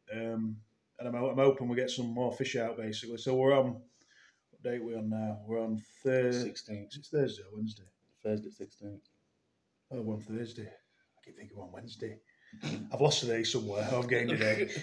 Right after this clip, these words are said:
Speaker 2: <laughs>
Speaker 1: <laughs> Um, yeah. So, uh, I hope you all enjoy these videos as much as we're gonna enjoy 'em.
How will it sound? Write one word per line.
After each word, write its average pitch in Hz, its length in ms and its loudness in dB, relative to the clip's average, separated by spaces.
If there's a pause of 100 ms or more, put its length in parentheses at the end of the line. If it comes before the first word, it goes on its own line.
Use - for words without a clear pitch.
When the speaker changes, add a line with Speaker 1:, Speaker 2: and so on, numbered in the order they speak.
(140)
Speaker 2:
<laughs> 165 500 6
Speaker 1:
<laughs> - 80 -20 (180)
Um, 131 460 8 (320)
yeah. 139 300 8 (720)
So, 120 460 2
uh, 120 220 0 (420)
I 151 40 4
hope 165 120 6
you 156 80 10
all 151 120 10
enjoy 139 260 8
these 120 180 2
videos 120 300 4
as 117 120 -4
much 123 180 -10
as 120 40 -14
we're 117 160 2
gonna 110 200 0
enjoy 107 240 -2
'em. 110 240 -2